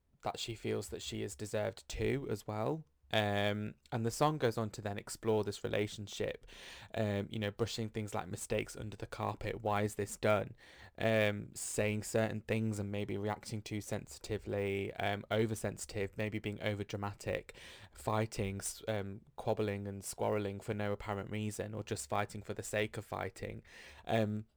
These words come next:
but then eventually in the end, knowing that what they have is very special and they shouldn't let that go. Um,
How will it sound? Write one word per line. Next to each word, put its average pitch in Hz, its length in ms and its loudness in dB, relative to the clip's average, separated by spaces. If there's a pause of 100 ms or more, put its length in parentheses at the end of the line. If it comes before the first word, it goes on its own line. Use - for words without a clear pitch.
but 120 160 6
then 123 320 8
eventually 113 480 2
in 104 80 -2
the 104 100 2
end, 104 380 2
knowing 101 340 0
that 101 260 0
what 113 200 0
they 113 80 0
have 107 200 0
is 101 120 -4
very 104 200 2
special 120 540 -2
and 110 160 -2
they 101 60 -4
shouldn't - 260 -4
let - 140 -10
that - 180 -6
go. 107 320 4 (540)
Um, 110 500 2